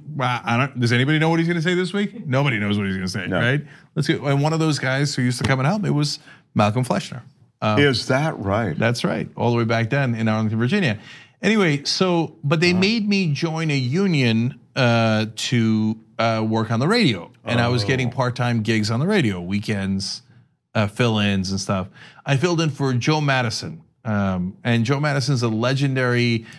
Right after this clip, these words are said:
Speaker 1: African-American broadcaster in D C. He was on
Speaker 2: Okay.
Speaker 1: W W R C nine eighty A M for a long time.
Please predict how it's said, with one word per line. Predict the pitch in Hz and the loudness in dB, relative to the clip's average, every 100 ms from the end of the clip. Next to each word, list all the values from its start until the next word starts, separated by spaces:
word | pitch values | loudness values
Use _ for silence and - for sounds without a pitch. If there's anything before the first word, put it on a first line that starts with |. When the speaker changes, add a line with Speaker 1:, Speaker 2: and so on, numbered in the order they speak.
| - | -4
Speaker 1:
African-American | 120 110 117 113 113 110 | 0 0 0 0 2 0
broadcaster | 98 110 104 110 101 110 | 0 0 -2 -2 -2 0
in | 101 | 0
D | 101 98 | 0 0
C. | - 107 90 | 0 0 0
He | 87 | -2
was | 101 104 | -2 0
on | 98 | 0
Speaker 2:
Okay. | 95 | 0
Speaker 1:
W | 101 101 | 2 2
W | 98 101 | 2 0
R | 95 | 0
C | 98 110 | -2 -2
nine | 95 98 | 0 0
eighty | 98 95 95 | 0 0 -2
A | |
M | 90 104 | -2 -2
for | 98 | -2
a | 92 | -4
long | 87 87 | -6 -6
time. | 92 87 | -8 -10